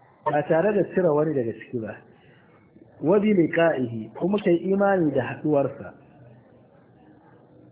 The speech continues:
Liqa anan shine ganin sa, wasu malamai su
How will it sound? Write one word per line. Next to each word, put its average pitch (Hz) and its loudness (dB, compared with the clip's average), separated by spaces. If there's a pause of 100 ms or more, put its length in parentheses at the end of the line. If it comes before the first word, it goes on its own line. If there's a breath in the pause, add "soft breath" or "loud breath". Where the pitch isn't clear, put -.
(340)
Liqa 214 2
anan 208 2
shine 208 -2
ganin 190 2
sa, 170 -2
wasu 151 -2
malamai 135 -2
su 139 -12